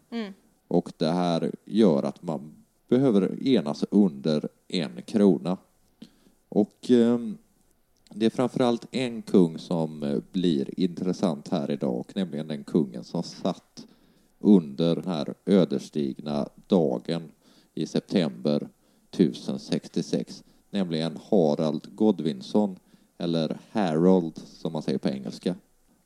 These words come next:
Speaker 2: Och, eh, man kan ju tänka att, eh, Harald, jag väljer, eh, att säga det svenska namnet här, man kan ju tänka att Harald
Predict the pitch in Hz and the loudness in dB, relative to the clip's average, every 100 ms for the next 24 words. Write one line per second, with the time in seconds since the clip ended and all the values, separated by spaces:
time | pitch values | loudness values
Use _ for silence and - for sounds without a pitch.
0 | _ 117 117 _ - 139 131 131 98 - | _ 0 0 _ 0 2 4 0 -4 -14
1 | _ _ _ _ _ _ 117 - - 170 | _ _ _ _ _ _ -6 -2 -2 0
2 | 151 117 - 110 - 98 104 _ - 104 | -2 -4 0 0 2 -2 -2 _ -2 2
3 | 98 - - _ _ - 117 82 76 95 | 2 0 -8 _ _ 4 6 6 2 -2
4 | 82 80 80 73 73 73 62 50 67 - | -2 -2 -2 -2 -4 -4 -8 -12 -14 -12
5 | 80 - - 76 67 - 85 78 85 82 | -12 -10 -6 -4 -4 -4 -4 -4 -6 -6
6 | 78 - 78 - 92 87 92 113 90 85 | -6 -6 -6 -6 -8 -2 0 0 0 -4
7 | - - 92 67 82 78 | -2 2 4 4 0 -4